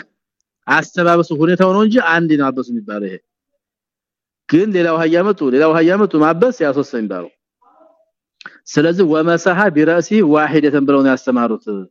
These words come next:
አኽረጀሁ አቡ ዳውድ ወነሳኢ ወትርሚዚዩ ቢስናድን ሶሒህ። አንድ ነው ያበሱ የሚለው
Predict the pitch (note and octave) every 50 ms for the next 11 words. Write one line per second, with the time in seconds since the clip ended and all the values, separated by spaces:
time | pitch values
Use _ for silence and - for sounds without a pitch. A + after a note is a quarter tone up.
0 | _ _ _ _ _ _ _ _ _ _ _ _ _ _ _ C#3 C#3+ C#3+ D3+ D3+
1 | D3 D3 D3 D3+ D3 D3+ D3+ D3+ D#3 D#3+ F3 F#3 A3 B3 A3+ E3 D3+ D3 D3 C#3
2 | - F3+ G3+ G#3+ F3 D3 - - C#3 C3+ C3+ C3+ D3+ F#3 G3+ E3 D3+ C3+ - D3
3 | C3+ B2+ B2+ B2 A2+ - B2 G#2 G#2 G#2+ - - _ _ _ _ _ _ _ _
4 | _ _ _ _ _ _ _ _ _ _ _ - D#3+ F3 F3 E3 E3 D#3+ D#3+ D#3
5 | C#3+ D3+ D#3 - - D3 D3+ E3+ G#3 B3+ D4+